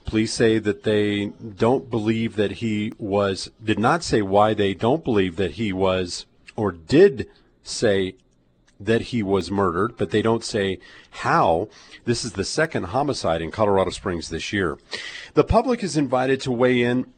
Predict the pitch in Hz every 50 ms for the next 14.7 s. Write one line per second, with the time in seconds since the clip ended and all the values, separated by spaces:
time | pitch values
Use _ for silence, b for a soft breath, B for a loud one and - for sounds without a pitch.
0 | - - - 120 117 113 - - - - 151 160 156 156 151 151 - - - -
1 | - - 151 151 165 165 - - - 147 139 135 127 117 113 117 127 139 139 -
2 | 135 117 - - - 117 104 101 98 98 98 - b b b b b b 131 123
3 | 113 107 104 104 110 110 107 - 120 110 107 104 - - 113 110 107 - 117 101
4 | - - 110 104 90 80 76 - 107 127 131 135 - 139 113 101 95 98 110 120
5 | 127 - - - B B B B B B B B 113 113 107 104 101 - - -
6 | 127 131 135 135 117 107 - - 139 131 117 110 - - 110 - - 113 104 -
7 | 127 110 95 113 101 98 92 - 147 196 208 - 254 226 175 123 107 - B B
8 | B B B B B B B B B - 113 113 107 - - 117 113 113 123 120
9 | - - - - - 135 120 120 143 156 165 170 170 - 156 151 143 135 131 120
10 | 117 117 143 170 - - - 113 104 - 123 117 110 104 107 92 - 110 110 123
11 | 135 135 147 131 123 104 98 98 101 113 127 131 131 113 - - 107 107 117 120
12 | 117 104 - - 120 113 113 110 107 98 87 - - 113 - - - - 135 127
13 | 117 - - 98 - 104 85 101 107 117 117 - - - 113 107 98 - - -
14 | 117 117 127 139 127 107 - - 104 92 85 82 92